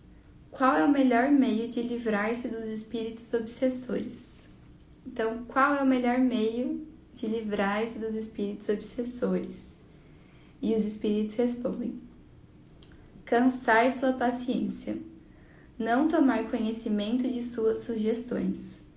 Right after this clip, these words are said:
mostrar-lhes que perdem seu tempo. Então, quando veem que não tem nada a fazer, eles se vão." Então, o que pode um espírito que está nos obsediando fazer em nós? Ele pode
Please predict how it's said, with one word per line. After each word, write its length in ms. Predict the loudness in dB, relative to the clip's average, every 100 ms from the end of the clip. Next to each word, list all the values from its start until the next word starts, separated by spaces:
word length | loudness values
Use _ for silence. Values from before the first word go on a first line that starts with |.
| -20 -20 -20 -8 -2
mostrar-lhes 840 | 0 0 0 2 4 4 2 -2
que 140 | -4 -4
perdem 460 | 0 2 2 -2
seu 280 | -2 -2 -2
tempo. 440 | -2 -4 -4 -8 -10 -12 -14 -20 -20 -10
Então, 680 | -2 -2 0 2 2 0 -6 -12 -18 0
quando 380 | 2 4 4 2
veem 400 | 2 0 0 -4
que 140 | -4
não 320 | -2 0 2
tem 220 | 2 0
nada 320 | -2 -2 -2 -4
a 40 |
fazer, 640 | -4 -2 0 0 -2 -8 -16 -6
eles 300 | -4 -2 -4
se 180 | -6 -6
vão." 340 | -4 -4 -6 -14 -20 -20 -20 -20 -20 -20 -20 -20 -20 -12 -6
Então, 320 | 4 6 6
o 60 | 4
que 160 | 0
pode 560 | 0 4 6 6 2 -2
um 120 | -4
espírito 520 | -4 -4 -4 -4 -8
que 80 | -14
está 240 | -8 -4
nos 180 | -4 -2
obsediando 640 | -2 -4 -6 -2 -2 -2 -4
fazer 500 | -2 -2 0 0 -2
em 80 |
nós? 480 | -4 -4 -6 -10 -14 -16 -20 -10
Ele 260 | -2 0 0
pode 540 | 2 4 4 0 -2